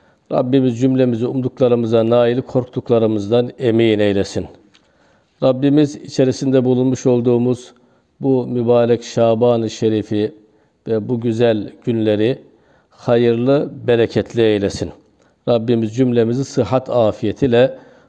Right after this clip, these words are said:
Ramazan-ı Şerif'e ulaşan kullarından eylesin. Kıymetli müminler, Peygamber Efendimiz sallallahu aleyhi ve sellem Efendimizin hem dünyamıza hem de ahiretimize ışık tutan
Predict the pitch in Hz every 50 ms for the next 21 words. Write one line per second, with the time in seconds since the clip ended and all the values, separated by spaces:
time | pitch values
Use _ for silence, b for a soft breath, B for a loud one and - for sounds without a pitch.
0 | B - 120 117 117 113 123 123 113 117 135 139 139 127 120 110 107 - - -
1 | 131 120 117 107 - - 107 110 143 147 131 117 - 127 139 160 151 - 151 139
2 | 131 127 123 117 113 110 107 104 98 95 92 90 85 80 - - - - - _
3 | _ _ _ _ _ _ _ b b b b b b b b b b b b -
4 | - 143 147 147 147 147 147 - 147 135 151 - 156 143 135 139 151 160 - 175
5 | - - 139 143 143 131 143 139 135 139 143 139 131 - 139 131 127 131 135 151
6 | 143 - - 131 127 127 123 127 131 131 127 123 117 117 117 110 107 104 - -
7 | 127 120 117 113 107 107 107 - - - - 110 107 101 101 104 104 104 - -
8 | 120 139 180 - - - _ b b b b b b b b b b _ - 143
9 | 147 147 139 127 139 135 135 135 139 135 135 131 131 135 139 147 139 143 156 147
10 | 131 131 147 - 143 131 127 120 - - 127 120 - - 123 117 117 127 123 -
11 | 135 - - 147 - - - - - 110 107 110 -